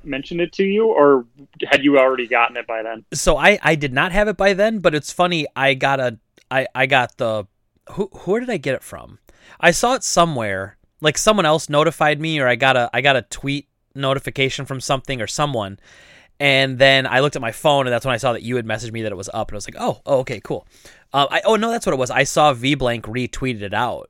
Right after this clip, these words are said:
Speaker 2: that it was live now.
Speaker 1: Okay.
Speaker 2: And it was, like, two minutes or three minutes after he tweeted that, that I saw it, and then when I went to do it, I saw your text <laughs> message to me, so I actually almost missed it again. Although I think it took a long time to sell out. I don't even know if it is sold out yet.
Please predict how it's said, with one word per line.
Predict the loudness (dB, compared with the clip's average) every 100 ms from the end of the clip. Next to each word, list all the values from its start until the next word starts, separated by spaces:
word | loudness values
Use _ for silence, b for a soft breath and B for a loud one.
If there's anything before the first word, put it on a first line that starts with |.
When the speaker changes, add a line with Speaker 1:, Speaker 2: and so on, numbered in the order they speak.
| _
Speaker 2:
that | 0
it | 0
was | -2 -2
live | 0 0 -2
now. | 4 6 6
Speaker 1:
Okay. | 4
Speaker 2:
And | 0
it | 2
was, | 2
like, | 0 0
two | 0
minutes | 0 -2 -4
or | -6
three | -4 -6
minutes | -4 -2
after | -2 -2
he | -10 -12
tweeted | -8 -4 -2
that, | -2 -2
that | -4
I | -6
saw | -4 -2 0
it, | -2 -6
and | -2
then | 0
when | 0
I |
went | 0 0 -2
to | -10
do | -4 0
it, | 0 0
I | -6
saw | -4 -4
your | -2 -4 -4 -8 -4
text | -2 -2
<laughs> |
message | -8 -10 -8 -4
to | -2
me, | 2 2
so | 2
I | 0
actually | 0 -2 0
almost | 0 -2 -8
missed | -8 -8 -8
it |
again. | -10 -8 -12 B B B B B
Although | 2 4 6
I | 4
think | 2 -4 -2
it | -6 0
took | 0 0
a |
long | 0 0 -2
time | -2 -2
to | -2
sell | -6 0
out. | 2 2 -2 -2
I |
don't | 0 0
even | -2
know | -4
if | -4
it | 0
is | 0
sold | 0 -8 -8
out | -10 -12 _ _
yet. | -12 -12